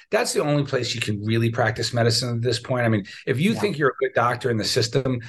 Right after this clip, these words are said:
Speaker 1: you have no idea what doctoring is. You're probably
Speaker 2: Yeah.
Speaker 1: a good doctor.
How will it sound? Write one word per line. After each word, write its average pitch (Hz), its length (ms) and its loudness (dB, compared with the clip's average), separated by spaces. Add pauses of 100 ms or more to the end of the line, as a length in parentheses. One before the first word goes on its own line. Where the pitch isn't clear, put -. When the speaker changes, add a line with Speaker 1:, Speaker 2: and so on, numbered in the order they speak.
(120)
Speaker 1:
you 139 100 2
have 123 120 2
no 120 120 -2
idea 107 220 0
what 92 100 0
doctoring 78 560 -2
is. - 180 -14 (120)
You're 185 140 2
probably 277 300 0
Speaker 2:
Yeah. 131 60 -2
Speaker 1:
a - 20 -8
good 110 140 -4
doctor. 95 460 -4